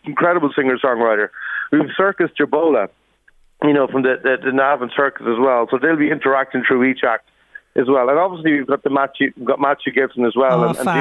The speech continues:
Speaker 1: Deirdre Shannon.
Speaker 2: Yeah.
Speaker 1: So it's just, you know, it's, and this is one night, and it's, uh, so it's just, I can't wait for it.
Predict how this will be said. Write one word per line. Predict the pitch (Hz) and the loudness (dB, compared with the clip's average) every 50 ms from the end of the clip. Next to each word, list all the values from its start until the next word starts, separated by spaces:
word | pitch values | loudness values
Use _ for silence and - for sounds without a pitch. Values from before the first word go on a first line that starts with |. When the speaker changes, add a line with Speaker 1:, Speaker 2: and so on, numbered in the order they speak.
| 143 147 135 | 0 0 -2
Speaker 1:
Deirdre | 120 113 | -4 -4
Shannon. | - 139 127 127 120 113 110 - _ - | 0 0 0 0 0 -4 -6 -8 _ -6
Speaker 2:
Yeah. | 185 175 165 165 160 160 160 151 - | -2 0 0 2 2 0 -2 -2 -2
Speaker 1:
So | 165 170 | -2 -4
it's | 165 - | 0 0
just, | - - - - - | -2 -2 -2 -4 -8
you | 156 151 | -2 0
know, | 151 139 135 127 | 2 2 2 2
it's, | 123 - - - | 0 0 -2 -4
and | 180 175 | -2 -2
this | 254 240 - | -2 -2 -2
is | 202 185 165 160 156 135 143 | -2 0 0 0 -2 -2 -6
one | 143 143 156 185 190 185 175 165 160 | -4 -2 0 0 2 2 2 2 4
night, | 170 170 160 127 117 - - - - _ _ _ _ _ _ - | 4 2 2 0 0 -4 -6 -12 -18 _ _ _ _ _ _ 0
and | 139 135 135 139 131 | 2 2 2 2 0
it's, | 135 131 - | 0 0 0
uh, | - 143 135 131 - | 0 2 2 2 2
so | - 147 143 | 2 2 2
it's | 139 135 | 2 0
just, | - 190 185 - - - | 0 -2 -2 -2 -2 -2
I | - 220 | -2 -2
can't | - 165 131 127 | -2 -2 0 2
wait | 123 143 180 220 208 | 2 2 2 0 -2
for | - - - | -4 -4 -4
it. | 92 | -4